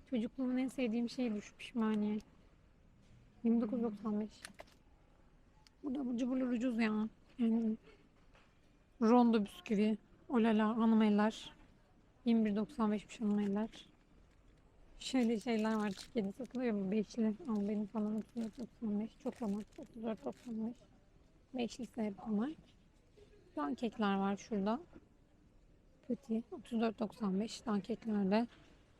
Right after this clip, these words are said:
Harley falan var işte, on dokuz doksan beş. Bundan canımız istedikçe gidip alabiliriz.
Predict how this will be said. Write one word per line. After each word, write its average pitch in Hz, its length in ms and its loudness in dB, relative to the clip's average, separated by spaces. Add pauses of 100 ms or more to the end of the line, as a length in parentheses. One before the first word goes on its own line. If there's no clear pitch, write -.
(380)
Harley 226 320 8
falan 220 400 4
var 196 100 -2
işte, - 260 -6
on 220 160 2
dokuz - 240 -6
doksan 208 420 0
beş. - 400 -8 (800)
Bundan 277 180 8
canımız 285 340 8
istedikçe 285 380 0
gidip 294 180 2
alabiliriz. 285 600 0